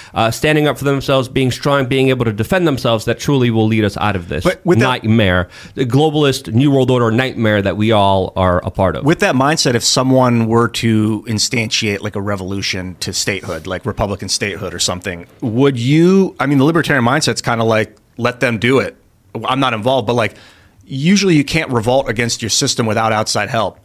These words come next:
Speaker 2: So, like, at what point would you suggest
Speaker 1: No,
Speaker 2: getting
Speaker 1: other countries
Speaker 2: involved?
Speaker 1: always get involved, and of course, just like the United States get, got involved in Ukraine, it's a larger proxy war. But a-, again, conflict is usually routine with that kind of larger idea. This is why I'm saying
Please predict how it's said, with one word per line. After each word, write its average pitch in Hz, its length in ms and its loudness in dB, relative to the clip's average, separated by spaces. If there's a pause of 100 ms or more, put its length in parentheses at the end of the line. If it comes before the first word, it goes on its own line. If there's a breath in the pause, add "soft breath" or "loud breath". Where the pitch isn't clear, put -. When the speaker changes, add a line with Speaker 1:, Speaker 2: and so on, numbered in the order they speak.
Speaker 2:
So, - 220 0
like, 120 180 0
at 120 80 2
what 151 160 0
point 143 180 0
would 113 140 -2
you 120 80 -2
suggest 110 560 -4 (180 soft breath)
Speaker 1:
No, 156 120 4
Speaker 2:
getting 127 100 2
Speaker 1:
other 196 180 2
countries 190 220 2
Speaker 2:
involved? 147 180 2
Speaker 1:
always 139 260 2
get 127 120 2
involved, 117 580 2
and 117 140 2
of 104 140 -6
course, 113 240 0
just - 240 -4
like 117 100 -2
the 113 80 -2
United 104 240 2
States 117 320 -2
get, 104 320 -2
got 95 160 0
involved 98 380 0
in 107 120 2
Ukraine, 117 400 0
it's 95 160 -6
a 104 60 0
larger 98 300 -2
proxy 117 440 -2
war. 87 300 -6
But 117 180 -2
a-, 117 140 0
again, 123 380 0
conflict 143 680 -2
is 123 260 -2
usually 135 420 2
routine 127 500 0
with 101 460 -2
that 113 300 -2
kind 113 200 0
of 104 120 0
larger 104 500 2
idea. 101 320 0
This 117 180 -4
is 139 140 -4
why 135 200 2
I'm 127 140 2
saying 127 460 0